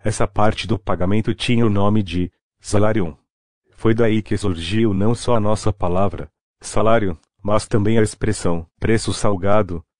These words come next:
para qualquer mercadoria que custe aos olhos da cara.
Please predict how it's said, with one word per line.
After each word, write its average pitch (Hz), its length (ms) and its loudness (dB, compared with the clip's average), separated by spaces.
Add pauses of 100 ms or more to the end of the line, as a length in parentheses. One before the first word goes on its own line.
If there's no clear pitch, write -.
para 104 160 2
qualquer 107 480 0
mercadoria 104 640 0
que 101 160 -4
custe - 360 -6
aos 101 180 0
olhos 113 340 2
da 101 140 0
cara. 78 380 -4